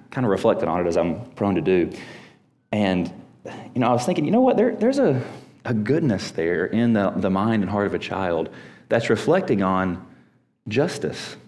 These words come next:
and a hunger for justice. And that's, that's something worth cultivating, isn't it? Something I hope my, my kids and I hope you don't lose.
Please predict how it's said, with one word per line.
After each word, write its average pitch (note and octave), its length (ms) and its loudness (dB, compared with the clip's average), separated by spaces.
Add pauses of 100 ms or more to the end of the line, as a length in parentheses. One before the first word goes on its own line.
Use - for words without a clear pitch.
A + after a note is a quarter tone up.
(140)
and A2+ 100 2
a A2+ 60 2
hunger D3+ 360 0
for F#2 160 -2
justice. - 640 -6 (840)
And C3 100 4
that's, A3 220 2
that's - 240 -4
something B3+ 280 0
worth D#3+ 200 2
cultivating, F#2 560 0
isn't - 160 0
it? - 100 -10 (540)
Something G#3 260 2
I C#3 80 4
hope D3+ 300 4
my, G#2+ 240 2
my A2 180 2
kids D3 300 4
and A#2+ 100 4
I A2 40 4
hope D3+ 220 4
you B2 600 2 (420)
don't C#3+ 260 2
lose. D3+ 520 0